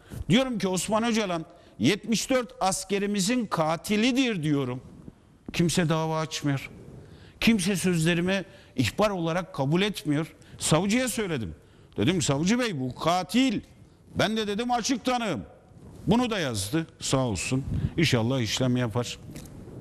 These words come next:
"Başka ne söyleyeceksiniz?" dedi. Dedim, "Şu an başka bir şey aklıma gelmiyor."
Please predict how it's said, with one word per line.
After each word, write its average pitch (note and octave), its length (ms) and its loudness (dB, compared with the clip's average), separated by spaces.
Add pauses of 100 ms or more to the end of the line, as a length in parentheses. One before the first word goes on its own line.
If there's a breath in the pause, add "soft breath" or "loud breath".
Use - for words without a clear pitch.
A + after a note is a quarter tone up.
(1120 loud breath)
"Başka G3+ 300 2
ne A3+ 140 2
söyleyeceksiniz?" G#2+ 840 2
dedi. C3+ 420 2
Dedim, D#3+ 280 0
"Şu - 160 -2
an C#3 240 0 (180)
başka A#2+ 380 0
bir G2+ 60 0
şey A2+ 180 0
aklıma G2 400 2
gelmiyor." G2 600 -2